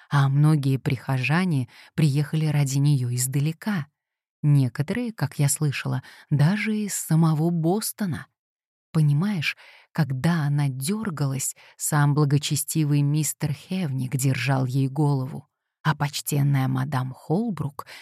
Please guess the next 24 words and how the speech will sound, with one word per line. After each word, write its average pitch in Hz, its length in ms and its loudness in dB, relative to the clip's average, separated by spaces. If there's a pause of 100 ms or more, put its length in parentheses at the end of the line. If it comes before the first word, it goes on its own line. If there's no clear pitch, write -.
(160)
даже 143 340 2
забралась 135 600 0
на 131 160 0
стул, 190 560 -2
чтобы 139 400 -2
лучше 135 460 -4
видеть. 151 600 -4 (680)
Интересно, 151 840 0 (520)
сколько 208 640 -2
бы 190 160 2
мне 208 420 4
пришлось 135 540 0
дергаться, 139 760 -2 (280)
прежде 151 360 4
чем 147 300 2
на 147 80 6
меня 147 420 2
обратили 139 560 0
бы 131 140 -2
внимание 131 720 0 (300)
все 240 320 -6
эти 220 200 -6
уважаемые 135 920 0
персоны?» - 760 -10